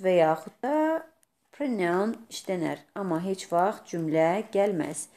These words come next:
Yəni, yəni, burada mübtəda və xəbər varsa,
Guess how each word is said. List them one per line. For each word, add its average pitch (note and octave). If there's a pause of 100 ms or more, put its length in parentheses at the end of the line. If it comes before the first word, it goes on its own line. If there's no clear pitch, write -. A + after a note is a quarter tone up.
(360)
Yəni, F3+
yəni, D#3 (420)
burada F3+
mübtəda F3
və A#3
xəbər F#3+
varsa, D#3